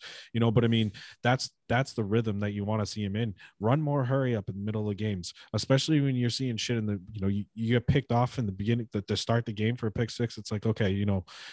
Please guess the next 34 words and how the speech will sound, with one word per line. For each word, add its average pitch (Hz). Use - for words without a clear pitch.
try 127
to 139
get 139
him 131
in 127
the 117
rhythm 113
early 113
instead 110
of 120
being 117
down 113
two 110
scores. 104
That's 113
when 120
instead 107
it's 95
like 104
you're 104
still 113
trying 120
to 107
run 104
that 104
scripted -
offense 104
that 104
you 98
had 101
your 98
first 110
few 104
plays 110